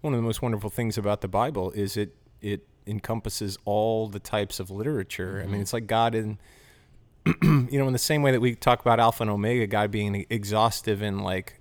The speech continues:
Speaker 1: what he knows, he,
Speaker 2: Yeah.
Speaker 1: he's also, like, covering the full gamut of human understanding and experience as far as it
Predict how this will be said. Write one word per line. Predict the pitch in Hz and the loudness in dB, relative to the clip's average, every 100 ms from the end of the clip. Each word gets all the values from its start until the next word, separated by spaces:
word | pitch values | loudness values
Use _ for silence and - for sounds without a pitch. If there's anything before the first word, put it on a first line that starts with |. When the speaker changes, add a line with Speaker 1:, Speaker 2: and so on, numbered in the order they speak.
| _ | _
Speaker 1:
what | - 95 104 98 | -16 -4 -2 -2
he | 95 | -2
knows, | 95 104 101 80 - | 0 0 0 -2 -6
he, | 110 | -6
Speaker 2:
Yeah. | 92 101 | -6 -4
Speaker 1:
he's | 107 | -2
also, | 101 117 - 104 | 0 0 -2 -4
like, | 98 92 | -4 -4
covering | - 101 98 87 | -4 -4 -4 -6
the | 87 | -6
full | - 95 | -6 -6
gamut | 98 98 98 87 | -4 -4 -4 -4
of | 85 | -8
human | - 110 95 85 87 - - _ - - | -6 -4 -4 -4 -8 -16 -20 _ -14 -4
understanding | 107 104 - 101 95 90 | -2 -2 -2 -4 -2 -4
and | 85 | -6
experience | 90 - 104 98 95 92 | -8 -6 -4 -2 -4 -6
as | - | -4
far | 98 87 | -2 -2
as | |
it | 95 | -4